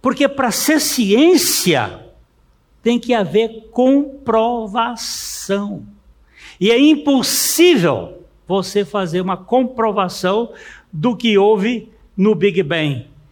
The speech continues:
E nem repetir, porque até hoje nunca se viu algo sem inteligência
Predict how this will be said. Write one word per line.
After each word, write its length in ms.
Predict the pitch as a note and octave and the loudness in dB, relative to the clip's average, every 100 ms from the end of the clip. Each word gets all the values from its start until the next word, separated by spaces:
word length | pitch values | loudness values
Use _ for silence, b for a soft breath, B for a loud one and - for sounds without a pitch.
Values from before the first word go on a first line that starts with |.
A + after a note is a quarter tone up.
| _ - | _ 0
E 100 | C4 | 2
nem 460 | B3 D4 F4+ F#4+ | 4 4 4 4
repetir, 1600 | G#3+ E3+ D#4 F4 - - F4 E4+ - - - - D#4 D#3 - B B B | 4 4 2 2 -4 -2 0 0 -6 -6 -4 0 2 0 -8 B B B
porque 240 | G3 G3 | -4 0
até 320 | G#3+ G#3+ A#3+ A3+ | -2 0 0 2
hoje 500 | G3 G3+ F#3+ A3 - b b | 2 0 -4 -16 -20 b b
nunca 460 | G3+ A3+ C4+ B3+ | 2 2 2 -2
se 180 | B3+ - | -6 -8
viu 480 | G3 C#3 F3 G3 G3 - _ _ _ _ _ _ _ _ _ _ _ _ _ _ _ _ _ _ _ _ _ _ _ _ _ _ _ _ _ | -10 -4 -4 -4 -10 -18 _ _ _ _ _ _ _ _ _ _ _ _ _ _ _ _ _ _ _ _ _ _ _ _ _ _ _ _ _
algo 460 | E3 F#3 A3 G#3 G#3+ | -4 -2 -2 -4 -8
sem 300 | - G#3+ G#3 | -6 -6 -4
inteligência 1160 | G3+ G3 F#3 F3 A2+ D3 D#3 D3+ - F#3 F#3 | -6 -6 -8 -8 -6 -6 -6 -8 -10 -10 -12